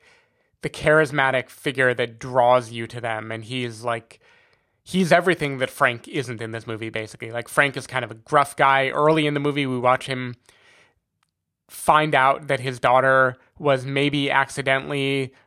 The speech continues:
brushed by someone at a grocery store, and he, like, marches over and curb stomps the guy, right? This is a person who's very serious, very, like, "You're gonna respect me, you can respect my authority,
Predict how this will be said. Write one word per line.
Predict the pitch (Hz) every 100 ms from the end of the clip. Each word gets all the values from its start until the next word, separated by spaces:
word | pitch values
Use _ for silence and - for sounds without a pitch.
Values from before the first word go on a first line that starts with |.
| -
brushed | 127 135 139 - - - -
by | 143
someone | - 143 139 131
at |
a | 123
grocery | 139 139 156
store, | 143 151 147 147
and | 143 131
he, | 131
like, | 123
marches | 131 131 135 139 127
over | 127 135 135
and | 131 127 117 - _
curb | - 147 143
stomps | - 156 143 -
the | 160
guy, | 147 139 143 143 - - -
right? | 139 135
This | 160 151
is | 139
a |
person | 139 139 127
who's | 123
very | 117 139 143 131
serious, | - 127 123 117 113 - - - _ 143
very, | 147 135 131
like, | 123 113 107 - - _
"You're | 143 135
gonna | 123
respect | 113 - 160 -
me, | 147 143 - _
you | _
can | 131
respect | 123 - 139
my | 139
authority, | 131 139 131 127 123 120